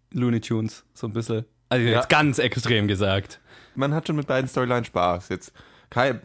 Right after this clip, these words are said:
Speaker 2: keine dieser Storylines ist jetzt so, äh, großartig, aber es ist nett anzuschauen und am Ende führt schon irgendwie sinnvoll zusammen. Äh, ich war, tu mir schwer, wie ich zu diesem Film stehe <laughs> damit tatsächlich. Also es war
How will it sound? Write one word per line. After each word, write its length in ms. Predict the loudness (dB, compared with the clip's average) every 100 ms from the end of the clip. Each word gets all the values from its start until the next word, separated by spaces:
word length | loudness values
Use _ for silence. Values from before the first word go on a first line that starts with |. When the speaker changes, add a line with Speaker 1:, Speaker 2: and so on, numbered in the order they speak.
| -8 -6
Speaker 2:
keine 260 | -2 0 0
dieser 200 | 0 0
Storylines 500 | 0 2 2 0 -2
ist 0 |
jetzt 120 | -4
so, 240 | -4 -2 -2
äh, 260 | 0 0 0
großartig, 680 | -2 -2 0 -2 -2 -2
aber 160 | -2 -2
es 100 | -4
ist 220 | -8 -6
nett 160 | -8 -4
anzuschauen 720 | -4 -4 -6 -4 -2 -2 -4
und 580 | -4 -2 -2 -2 -4 -10 _ -20 -20 _ _ _ _ _ _
am 80 | -4
Ende 200 | 0 0
führt 260 | 0 -2 -2
schon 120 | -2
irgendwie 280 | -2 -2 -2
sinnvoll 360 | -4 -2 -2 -2
zusammen. 540 | 0 0 0 -2 -2
Äh, 340 | -2 0 0 -2
ich 140 | -4
war, 220 | -4 -4
tu 100 | -6
mir 160 | -4 -4
schwer, 400 | -2 0 0 0
wie 100 | -2
ich 100 | -6
zu 120 | -12
diesem 200 | -8 -6
Film 200 | -2 -4
stehe 340 | -4 -4 -2 0
<laughs> 120 | 0
damit 220 | -2 -2
tatsächlich. 320 | -6 -6 -4 0
Also 180 | 0
es 120 | 0 0
war 180 | -2